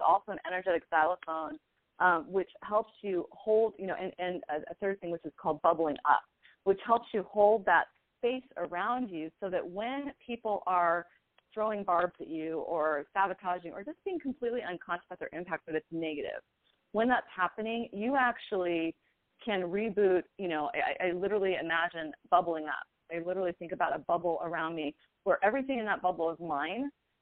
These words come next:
and everything outside is the rest of the world, and I get to decide, um, what I want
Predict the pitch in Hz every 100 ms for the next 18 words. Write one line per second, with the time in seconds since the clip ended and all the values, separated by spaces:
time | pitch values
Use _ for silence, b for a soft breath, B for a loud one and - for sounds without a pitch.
0 | - 190 185 208 233 214 190 165 - 175
1 | 175 170 160 156 - 151 170 165 160 151
2 | 185 208 226 226 - 156 _ 254 262 156
3 | 147 143 180 _ _ _ _ 180 170 156
4 | - 180 190 214 202 180 180 175 165